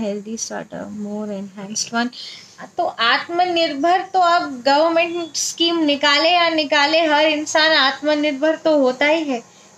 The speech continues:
जैसे मैंने आपको बताया कि innovation की बहुत ज़रूरत है। Carpenter का मैंने example दिया है आपको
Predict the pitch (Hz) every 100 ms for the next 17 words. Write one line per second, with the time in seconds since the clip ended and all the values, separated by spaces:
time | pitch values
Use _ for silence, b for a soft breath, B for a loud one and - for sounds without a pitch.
0 | 262 269 311 302 302 302 285 285 - 302
1 | 277 277 339 320 311 302 269 262 302 330
2 | 311 294 359 339 349 330 339 254 269 302
3 | 277 302 294 359 359 349 277 277 254 247
4 | 302 294 302 302 302 294 294 277 294 285
5 | 285 302 277 294 311 311 277 240 240 -
6 | 208